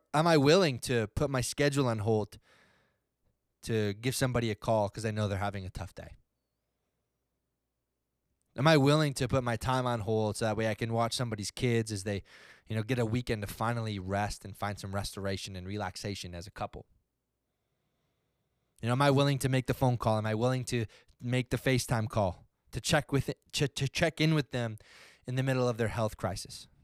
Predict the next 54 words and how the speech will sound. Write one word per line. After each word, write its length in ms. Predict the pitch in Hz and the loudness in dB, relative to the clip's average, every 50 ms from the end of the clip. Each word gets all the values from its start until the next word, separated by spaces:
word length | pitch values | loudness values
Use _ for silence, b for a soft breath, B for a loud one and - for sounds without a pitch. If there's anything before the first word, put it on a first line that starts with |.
| _ - | _ -4
Am 80 | 113 135 | 0 4
I 80 | 151 147 | 4 6
willing 320 | 139 147 151 156 160 156 | 6 6 6 6 4 2
to 240 | - - 135 120 104 B B B B B | 2 2 2 2 2 B B B B B
order 320 | - 147 151 151 139 135 123 | 4 4 4 6 6 2 2
lunch 360 | 117 127 131 135 139 - - | 2 0 -2 -2 -2 -4 -4
to 220 | - 131 123 113 | 0 0 0 0
my 140 | 104 110 110 | 0 -2 -4
friend's 300 | 107 - 135 131 123 113 | -2 -2 -2 -2 0 2
office 520 | 120 117 131 - - 123 101 - - - - b b b | 2 2 2 0 -2 -4 -4 -4 -6 -10 -14 b b b
because 360 | - 123 - - 135 123 110 | -8 -6 -2 -2 -2 -2 0
they, 140 | 107 123 113 - - _ - | -2 -4 -4 -4 -8 _ -6
they 80 | 131 | -4
got 220 | 117 135 135 139 - | 0 0 0 0 -2
the 80 | 135 | -6
promotion? 540 | 120 - - 120 107 110 117 110 - - - _ _ _ _ _ _ _ _ _ _ _ _ _ _ _ _ _ _ _ _ _ - 127 | -6 -4 -4 -2 0 -2 -2 -2 -4 -8 -14 _ _ _ _ _ _ _ _ _ _ _ _ _ _ _ _ _ _ _ _ _ -4 2
Am 80 | 147 | 4
I 80 | 151 151 | 4 6
willing 240 | 147 156 160 165 151 | 6 6 4 4 2
to 120 | - 147 | 0 0
drop 280 | 120 135 147 139 135 - | 4 4 2 2 2 -2
coffee 400 | - 139 123 135 - - 139 127 | -2 0 0 0 0 0 2 2
off, 300 | 120 113 110 - - - B B B B B | 2 2 2 0 -4 -12 B B B B B
you 60 | - | -2
know, 220 | 123 131 123 117 - - | 0 2 2 2 0 -2
a-, 100 | 110 104 - - | -6 -8 -6 -4
a-, 140 | 120 123 - | -6 -6 -6
a-, 160 | - 104 - - - | -6 -8 -8 -8 -8
a-, 160 | - 87 87 - - | -8 -8 -8 -6 -6
at 300 | 110 120 80 110 127 120 | -6 -6 -4 -4 -2 -2
a 40 | 113 | -2
site 360 | - - 139 127 127 117 - | -2 0 0 0 -2 -2 -2
saying, 140 | 123 113 104 | -4 -2 -2
"Hey, 280 | 120 113 107 104 - _ - | -2 -2 -4 -4 -6 _ -8
you 120 | 120 110 | -6 -6
know, 100 | 107 98 | -6 -6
thank 320 | - - 123 123 117 - 110 | -4 -4 -4 -4 -4 -6 -8
you 100 | 101 95 - b b b | -8 -8 -10 b b b
for 120 | - 120 | -2 0
all 120 | 117 113 113 | 2 2 2
you 160 | 110 107 104 | 2 0 0
do. 120 | 113 110 | 0 0
I 100 | 107 107 | 0 0
care 260 | 107 - 151 143 135 127 | -2 0 0 2 2 2
about 260 | 117 123 113 110 - | 0 -2 -4 -4 -4
you. 220 | 120 107 104 101 | -8 -6 -4 -4
I 100 | 98 110 | -2 0
don't, 180 | 123 147 156 156 | 0 0 0 0
I'm 120 | 123 147 | -2 0
not 160 | 160 170 160 | 0 0 0
just 120 | 135 135 123 | -2 -4 -4
doing 180 | 143 143 143 | -2 -2 -2
this 120 | 139 135 - | -2 -4 -2
'cause 220 | - 143 127 - | -2 -4 -4 -4